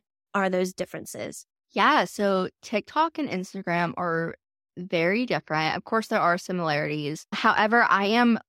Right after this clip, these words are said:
Speaker 2: learning that TikTok is a little less curated. It's a little bit more, you honestly are talking to your best friend, or that's the feel that you should be taking.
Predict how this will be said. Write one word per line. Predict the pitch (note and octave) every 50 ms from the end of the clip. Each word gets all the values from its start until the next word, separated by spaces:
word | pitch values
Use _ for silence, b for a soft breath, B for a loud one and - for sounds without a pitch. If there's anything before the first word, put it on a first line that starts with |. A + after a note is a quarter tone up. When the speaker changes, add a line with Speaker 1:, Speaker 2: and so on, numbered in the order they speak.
| _ -
Speaker 2:
learning | G3+ G3+ G3+ G#3 A3 A#3 B3 A#3+ A#3+ A3+
that | G#3+ F3+ -
TikTok | - - G#3 F#3 - - A3 G#3 G3 F#3 F#3 F#3 - - - _ _ _ _ _ _ _ _ _ _ _
is | - G#3 G3+ G3+ F#3+ F3 - -
a | F#3+ F#3+
little | F3+ F3 F#3 F#3+ F#3+ G#3+ A3+ A#3+
less | A3+ G#3+ F#3+ G3+ - - - -
curated. | - - - G3+ F#3+ F3 E3 - - - - - - - - -
It's | - - - G#3
a | G3
little | F#3 F3+ F#3 F#3 F#3 F#3+ G3 G#3 G#3
bit | A3 A3 -
more, | - F#3 F3+ F3+ F3+ F3+ F3+ F3 - _ _ -
you | G3 G3 F#3+ -
honestly | F3 F#3+ F#3+ F#3+ G3+ - G#3+ G3+ -
are | - E3+
talking | E3+ F#3 E3+ E3 E3+ E3+ E3
to | F3+ F3
your | E3 E3 D#3
best | D3 D3+ F#3 - -
friend, | - A2+ G#2 - - -
or | F#3 F#3
that's | F#3+ F3+ F3 - - -
the | - F3 F#3 _ _ _
feel | E3 D#3 D#3 D#3+ D#3+ D#3+ F#3 G#3+ C4 D4+ D#4 - _ _ _ _ _ _ _ _ _ _ _ -
that | A3 G#3 D#3+
you | - G3+ G3 F#3+ F#3
should | - - - F#3+ F#3
be | F#3 -
taking. | - - F#3+ F3+ F#3 - A3+ A3+ A#3+ C4 C#4 D4+